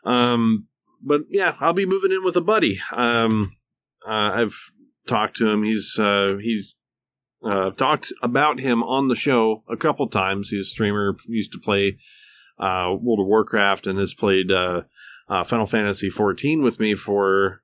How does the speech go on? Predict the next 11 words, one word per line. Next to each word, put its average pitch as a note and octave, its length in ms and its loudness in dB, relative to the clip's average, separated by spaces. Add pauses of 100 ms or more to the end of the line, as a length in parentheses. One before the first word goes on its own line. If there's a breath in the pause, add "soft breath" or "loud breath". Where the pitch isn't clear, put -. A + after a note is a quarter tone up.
uh, G2 300 0 (420)
you A2+ 140 -2
know, G2 80 2
for G#2 180 0
a F2 60 0
while. F#2 460 -2 (760 loud breath)
Uh, G2 320 0
and G#2 140 0
he G3+ 180 2
recently A2+ 760 0 (140)
also A#2+ 640 0